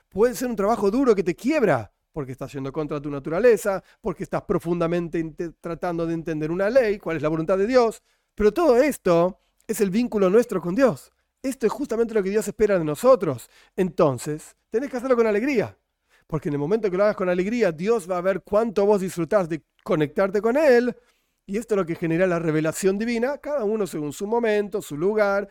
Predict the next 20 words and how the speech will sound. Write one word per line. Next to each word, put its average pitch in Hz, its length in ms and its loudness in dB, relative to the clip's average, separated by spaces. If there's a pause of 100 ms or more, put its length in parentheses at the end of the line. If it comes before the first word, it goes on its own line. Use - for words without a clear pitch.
(140)
sus - 180 -10
características, 180 760 -4
etcétera. 156 480 -8 (380)
Pero 170 140 0
lo 165 100 4
que 165 60 -2
los 165 140 -2
egipcios 208 440 -4
hicieron 175 760 2 (220)
fue 208 180 2
vaimareru, 190 840 4
ellos 190 240 0
nos 170 240 -4
amargaron 160 720 0
esto. 139 400 -4 (180)
Cuando 143 280 -4
una 143 160 -4
persona 160 800 -2 (800)
se 170 300 -8
enfrenta, 160 840 0